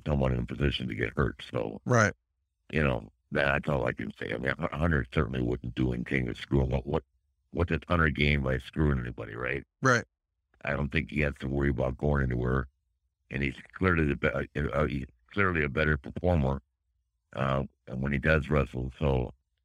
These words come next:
Speaker 1: and Doctor Amann, I can't, would never, uh, just dismiss an injury. He would, that's not the way it works here.
Speaker 2: It, it worth mentioning too, Rick,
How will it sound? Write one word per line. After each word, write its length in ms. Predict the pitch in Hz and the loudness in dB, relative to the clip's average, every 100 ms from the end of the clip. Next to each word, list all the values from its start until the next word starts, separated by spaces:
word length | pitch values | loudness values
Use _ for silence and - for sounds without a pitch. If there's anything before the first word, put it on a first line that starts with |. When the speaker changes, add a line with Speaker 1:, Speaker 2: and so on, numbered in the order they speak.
| _ _ _ _ | _ _ _ _
Speaker 1:
and 120 | 65 | -2
Doctor 300 | 78 80 76 | 0 2 2
Amann, 500 | 78 85 78 73 73 | 2 2 2 0 -2
I 140 | - 69 | -4 -6
can't, 280 | - 69 67 | -4 -6 -4
would 140 | 67 69 | -6 -2
never, 580 | 80 78 73 58 55 64 | 0 2 0 -2 -4 -2
uh, 280 | 64 57 55 - _ _ _ _ _ _ | -2 -4 -8 -16 _ _ _ _ _ _
just 220 | 71 69 | -2 -2
dismiss 560 | - 65 - 73 71 - | -4 -8 0 2 2 2
an 160 | 69 | 2
injury. 420 | 69 62 58 52 - _ | 2 0 -4 -6 -8 _
He 80 | 60 | -2
would, 140 | 64 | 2
that's 200 | 64 64 | 2 0
not 200 | 71 64 | -2 -2
the 80 | 62 | -2
way 120 | 60 | -4
it 80 | 53 | -2
works 300 | 62 58 - | -2 -4 -6
here. 220 | - 50 _ - | -12 -12 _ -4
Speaker 2:
It, 200 | 151 143 | -2 0
it 40 | |
worth 300 | 165 196 202 | 0 2 2
mentioning 380 | 160 160 135 123 | 0 0 0 -2
too, 260 | - 147 123 | 2 2 4
Rick, 320 | 113 110 - | 4 2 -2